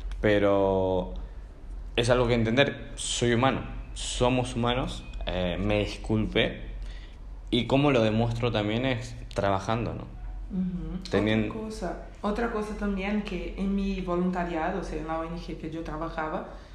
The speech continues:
Speaker 2: Era muy común que yo, mira, yo hablar esto es como una evolución gigantesca, porque yo nunca admitía mis errores cuando era más temprano,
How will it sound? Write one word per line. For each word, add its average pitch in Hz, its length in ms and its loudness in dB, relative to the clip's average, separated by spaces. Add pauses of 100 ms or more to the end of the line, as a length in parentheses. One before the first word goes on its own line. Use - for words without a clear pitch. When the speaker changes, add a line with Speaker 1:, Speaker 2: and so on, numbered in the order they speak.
(380)
Speaker 2:
Era 226 200 2
muy 220 260 2
común 247 460 0
que 214 720 0
yo, 220 680 2
mira, - 280 -4 (240)
yo 175 160 4
hablar 208 360 4
esto 202 260 0
es 202 100 0
como 190 300 2
una 180 220 2
evolución 170 540 -2
gigantesca, 175 720 0
porque 151 240 -6
yo 156 360 -2 (460)
nunca 359 720 4
admitía 269 460 4
mis 233 260 4
errores 170 580 -2 (180)
cuando 175 240 0
era 175 120 0
más 175 200 -2
temprano, 160 360 -4